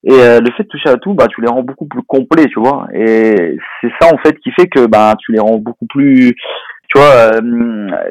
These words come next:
comme on dit, il faut être prêt à l'imprévisible, bah, c'est un peu ça, tu vois. Euh, des fois, t'as des matchs qui sont un peu plus durs, euh, tu peux aller en prolongation,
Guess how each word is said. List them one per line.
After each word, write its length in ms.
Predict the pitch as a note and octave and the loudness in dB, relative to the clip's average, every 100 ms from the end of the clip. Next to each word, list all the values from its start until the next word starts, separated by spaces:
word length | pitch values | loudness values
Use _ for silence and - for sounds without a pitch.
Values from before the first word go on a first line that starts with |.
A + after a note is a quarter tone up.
| C2 D2 _ _ _ _ - | -12 -16 _ _ _ _ -10
comme 160 | C#3+ C3+ | -6 -4
on 60 | |
dit, 80 | E3+ | -2
il 100 | G#3+ | -2
faut 140 | - A#2+ | -2 -4
être 100 | - | -4
prêt 160 | D#3 | -2
à 20 | |
l'imprévisible, 480 | C3+ - C3 C#3+ D#3+ | -2 -2 -8 -8 -6
bah, 140 | B2 B2 | -6 -4
c'est 80 | C3 | -6
un 40 | |
peu 100 | D3+ | -4
ça, 80 | G#3+ | -6
tu 120 | F3+ C3 | -6 -8
vois. 160 | F3 _ - | -12 _ -16
Euh, 300 | B1+ C#2+ E2 | -12 -8 -8
des 100 | A2 | -8
fois, 160 | - D#3 | -4 -4
t'as 100 | A2 | -2
des 120 | G#2+ | -2
matchs 200 | B2 C3 | -4 -4
qui 60 | A2 | -6
sont 100 | A2+ | -8
un 60 | |
peu 100 | G#2+ | -8
plus 140 | G2+ A2 | -10 -8
durs, 320 | D3 F3+ F3 _ - | -2 0 -2 _ -10
euh, 160 | C#2+ E2 | -4 -4
tu 120 | - - | -6 -2
peux 60 | |
aller 100 | G#2 | 0
en 60 | G#2+ | 0
prolongation, 640 | - A2+ B2 C#3 E3 E3 | 0 -2 0 0 0 0